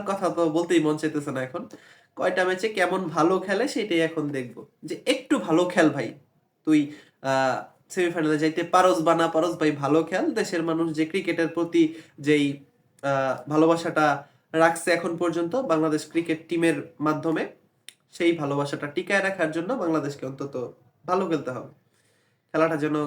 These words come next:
খেলাগুলো যেন প্রতিযোগিতামূলক হয়, কনটেস্টমূলক খেলা যেন হয়। একদম ইজিলি হেরে দেশে চলে আসলে এই যে এত এত টাকা খরচ করে যে টেম-, চ্যাম্পিয়ন্স ট্রফিতে পাঠানো হইলো, এত এত আয়োজন, নতুন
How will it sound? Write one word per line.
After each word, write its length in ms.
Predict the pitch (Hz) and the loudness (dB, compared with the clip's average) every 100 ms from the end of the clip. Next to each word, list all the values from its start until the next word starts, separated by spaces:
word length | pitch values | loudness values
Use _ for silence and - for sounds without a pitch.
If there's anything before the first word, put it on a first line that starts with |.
| 147 | -2
খেলাগুলো 340 | 165 175 165 | 0 4 2
যেন 160 | 151 156 | 2 0
প্রতিযোগিতামূলক 840 | 156 190 202 196 202 196 185 185 185 | -2 -4 -4 -4 -2 -4 -4 -4 -4
হয়, 120 | 202 277 | -4 -4
কনটেস্টমূলক 800 | 254 262 254 214 214 190 185 175 | 0 0 0 -2 -4 -2 0 -2
খেলা 160 | 175 147 | -2 -4
যেন 180 | 135 123 | -4 -10
হয়। 240 | 123 120 - _ _ _ | -12 -18 -20 _ _ _
একদম 260 | 160 190 202 135 175 | -10 -8 -8 -4 -4
ইজিলি 320 | 180 208 214 | -4 -4 -4
হেরে 280 | 156 160 180 - 127 | -2 0 0 -4 -4
দেশে 180 | 156 160 156 | -2 -2 -2
চলে 160 | 156 156 | 0 0
আসলে 300 | 156 - 156 - - _ _ | -2 -4 -4 -6 -16 _ _
এই 120 | 151 156 | -2 0
যে 60 | 170 | 0
এত 140 | 165 170 | 0 -2
এত 80 | 170 | -2
টাকা 260 | 156 156 151 | -2 -2 -2
খরচ 200 | 147 151 - | -4 -4 -2
করে 140 | 160 143 | -2 -2
যে 60 | 143 | -4
টেম-, 180 | 151 147 | -6 -4
চ্যাম্পিয়ন্স 320 | 156 147 151 143 | -6 -4 -4 -4
ট্রফিতে 340 | 139 147 143 139 | -8 -10 -10 -8
পাঠানো 260 | 139 147 151 156 | -6 -2 -2 0
হইলো, 200 | 143 131 - _ - - _ | -4 -6 -12 _ -20 -20 _
এত 160 | - 160 175 | -4 -2 -2
এত 80 | 170 | 0
আয়োজন, 380 | 151 151 147 135 139 | 0 0 -2 -6 -4
নতুন 180 | 143 | -2